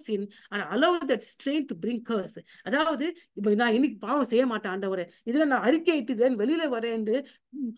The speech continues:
நீங்க முயற்சி எடுக்க போறீங்களா? இல்ல அந்த பாவ கரையிலே இருந்து சாபத்துல வாழ்-, உங்க சாபத்தை உங்க மேல வரவழைச்சிக்க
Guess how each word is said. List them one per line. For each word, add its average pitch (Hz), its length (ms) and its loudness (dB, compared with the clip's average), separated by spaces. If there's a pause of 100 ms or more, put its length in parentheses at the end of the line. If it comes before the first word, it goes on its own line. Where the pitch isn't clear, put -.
நீங்க 294 560 2 (100)
முயற்சி 403 460 8
எடுக்க 262 360 4
போறீங்களா? 208 460 -2 (160)
இல்ல 302 540 6
அந்த 226 300 -2
பாவ 339 560 2
கரையிலே 330 520 2
இருந்து 247 520 -2 (260)
சாபத்துல 349 720 4
வாழ்-, 247 300 0 (200)
உங்க 233 220 -6
சாபத்தை 320 440 2
உங்க 247 200 2
மேல 247 240 0
வரவழைச்சிக்க 285 640 0